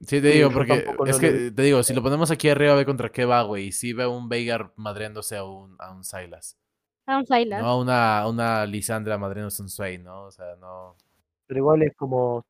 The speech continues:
Speaker 2: desde siempre estuvo
Speaker 1: Bueno,
Speaker 2: fuerte,
Speaker 1: igual y
Speaker 2: eh,
Speaker 1: no,
Speaker 2: Sylas.
Speaker 1: igual y a Swain sí lo subiría junto con un Nunu. O sea, que es la misma historia que el Nunu, el Swain, porque si usas el, la tormenta eléctrica,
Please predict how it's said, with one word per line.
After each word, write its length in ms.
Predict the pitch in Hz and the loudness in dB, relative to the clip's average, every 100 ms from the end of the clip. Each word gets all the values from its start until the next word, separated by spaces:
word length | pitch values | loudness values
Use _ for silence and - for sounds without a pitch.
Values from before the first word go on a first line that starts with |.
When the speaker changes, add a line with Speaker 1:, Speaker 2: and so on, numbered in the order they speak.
| - | -10
Speaker 2:
desde 420 | 123 147 135 131 | 0 2 2 0
siempre 380 | 170 175 - 135 | 4 4 4 -4
estuvo 240 | 143 131 | 0 2
Speaker 1:
Bueno, 220 | 143 165 | 2 4
Speaker 2:
fuerte, 180 | 151 123 | 2 2
Speaker 1:
igual 360 | 180 185 254 302 | 4 8 10 10
y 40 | |
Speaker 2:
eh, 40 | 320 | 6
Speaker 1:
no, 240 | 226 240 | 10 10
Speaker 2:
Sylas. 80 | 269 | 10
Speaker 1:
igual 200 | 247 294 | 10 8
y 40 | |
a 40 | 330 | 8
Swain 220 | - 285 | 4 2
sí 140 | 294 | 4
lo 80 | 330 | 4
subiría 760 | - 220 135 131 170 247 381 403 _ _ _ | 6 4 4 6 6 6 6 2 _ _ _
junto 400 | - 160 147 147 | -6 -6 -2 -4
con 200 | 139 135 143 | -2 -2 0
un 220 | 160 151 | 0 0
Nunu. 400 | 143 143 113 98 _ _ _ _ _ _ _ _ _ _ 117 | 0 -2 -6 -10 _ _ _ _ _ _ _ _ _ _ -18
O 60 | 113 | -8
sea, 180 | 127 113 | -6 -4
que 220 | 127 135 | 0 2
es 80 | 143 | 2
la 80 | |
misma 220 | 165 165 165 | 2 2 0
historia 300 | - 160 160 | 2 2 2
que 60 | |
el 100 | 117 | -2
Nunu, 160 | 127 131 | -2 -2
el 80 | 123 | -4
Swain, 340 | - 123 120 | -2 -2 -2
porque 360 | 113 113 107 110 | -6 -8 -6 -8
si 180 | 120 117 | -4 -4
usas 340 | 127 147 139 | -2 -4 -2
el, 300 | 139 113 107 | -2 -2 -4
la 120 | 104 | -6
tormenta 360 | - 113 120 110 | -2 0 0 0
eléctrica, 640 | 135 135 - - 196 247 | -2 -2 -6 -2 -2 -4